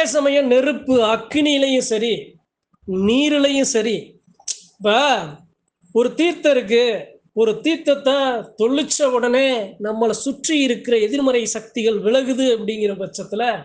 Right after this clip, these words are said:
அந்த தீர்த்தத்துல அந்த தெய்வ சக்தி இல்லாம நம்மளை சுற்றி இருக்கிற எதிர்மறை சக்திகள் விலகாது. அப்ப இது எல்லாத்துக்கும் முதன்மையா அமைகிறது என்ன அப்படின்னா, இயற்கை, ஐம்பூதங்கள்.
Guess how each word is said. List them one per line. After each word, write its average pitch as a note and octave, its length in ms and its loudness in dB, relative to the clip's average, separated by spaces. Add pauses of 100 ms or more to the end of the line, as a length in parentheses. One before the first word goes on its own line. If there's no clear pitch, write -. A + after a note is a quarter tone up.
(380)
அந்த A#3+ 420 0 (100)
தீர்த்தத்துல C#4+ 680 0
அந்த A#3 160 -2
தெய்வ B3 320 0
சக்தி - 460 -8
இல்லாம B3 580 0 (480)
நம்மளை G3+ 480 0
சுற்றி C#4 460 -4
இருக்கிற A3+ 420 -2 (260)
எதிர்மறை A3 500 -4
சக்திகள் G#3 640 -8
விலகாது. G3+ 520 -2 (540)
அப்ப A#3 240 2 (580)
இது A#3+ 180 2
எல்லாத்துக்கும் C#4+ 1000 2
முதன்மையா C#4+ 800 2
அமைகிறது B3 500 2
என்ன G#3+ 240 0 (100)
அப்படின்னா, F#3 440 -2 (540)
இயற்கை, G3+ 580 -2 (360)
ஐம்பூதங்கள். G3 800 -2